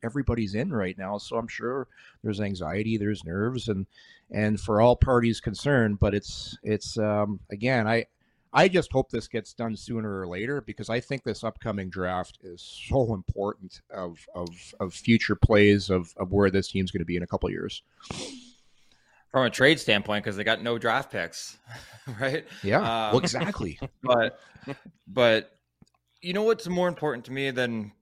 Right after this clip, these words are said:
Speaker 2: I guess, what Pierre has to say? Obviously, Pierre is the guy that calls the shots and makes the decision on the coach. Um, and I thought, I actually agreed with a ton that Pierre said yesterday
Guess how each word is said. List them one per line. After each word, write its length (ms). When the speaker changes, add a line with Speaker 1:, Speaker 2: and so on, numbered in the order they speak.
Speaker 2:
I 120
guess, 260
what 180
Pierre 320
has 220
to 80
say? 480
Obviously, 400
Pierre 280
is 100
the 40
guy 160
that 140
calls 200
the 60
shots 360
and 80
makes 240
the 80
decision 400
on 80
the 60
coach. 380
Um, 580
and 120
I 120
thought, 500
I 100
actually 320
agreed 280
with 140
a 40
ton 380
that 300
Pierre 260
said 360
yesterday 640